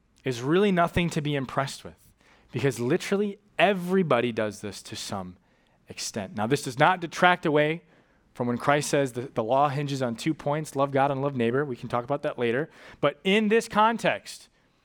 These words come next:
loving your neighbor does not earn you anything.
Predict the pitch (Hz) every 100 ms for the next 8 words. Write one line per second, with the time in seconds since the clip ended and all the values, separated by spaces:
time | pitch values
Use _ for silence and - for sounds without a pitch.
0 | _ - 143 190 220 220 202 220 190 165
1 | 156 180 196 - - 196 208 196 208 185
2 | 196 202 170 107